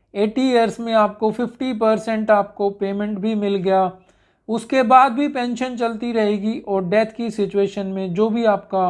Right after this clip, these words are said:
परचेज प्राइस था वो आपके नॉमिनी को पे कर दिया जाएगा। थर्ड पॉइंट है आपका immediate annuity for life with return of purchase from age seventy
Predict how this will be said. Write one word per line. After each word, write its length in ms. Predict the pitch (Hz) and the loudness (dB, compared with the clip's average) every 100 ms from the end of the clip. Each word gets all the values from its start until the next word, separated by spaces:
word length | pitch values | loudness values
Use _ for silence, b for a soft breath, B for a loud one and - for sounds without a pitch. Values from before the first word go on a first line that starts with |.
| 175 b b b _ | -2 b b b _
परचेज 400 | 226 220 269 262 | 0 0 0 0
प्राइस 460 | - 233 220 214 214 | 2 4 6 4 0
था 80 | 214 | -2
वो 140 | 196 | 0
आपके 340 | 185 180 - 196 | -2 -2 -6 -6
नॉमिनी 480 | 185 185 185 180 175 | -4 -4 -4 -6 -6
को 160 | 185 | -6
पे 260 | 175 180 175 | -4 -2 -2
कर 240 | 175 170 | -2 -4
दिया 260 | 156 165 160 | -2 -2 -2
जाएगा। 460 | 156 151 143 139 127 123 - _ _ _ _ _ - | -2 -4 -4 -4 -6 -8 -14 _ _ _ _ _ 2
थर्ड 280 | 269 285 269 | 4 4 2
पॉइंट 380 | 269 262 254 247 | 0 0 -2 0
है 60 | |
आपका 460 | 254 233 220 220 220 - - | 4 4 2 4 4 4 -4
immediate 600 | 254 277 277 269 262 - 233 | -6 -4 -2 -2 -4 -4 -6
annuity 420 | 226 233 220 226 220 | -4 -6 -6 -6 -4
for 200 | 214 202 208 | -2 -2 2
life 340 | 208 220 214 180 | 4 4 2 0
with 260 | 202 185 170 _ _ _ _ _ _ | 0 0 -6 _ _ _ _ _ _
return 460 | 185 226 226 262 254 | -2 0 0 0 0
of 180 | 247 233 | -2 0
purchase 560 | 226 220 220 226 220 - | 2 2 2 -2 -2 -4
from 340 | - 208 208 208 - _ 214 | -4 -4 -2 -6 -12 _ -2
age 280 | 233 214 - | -2 -2 -4
seventy 600 | - 214 208 208 214 | 0 2 2 -2 -4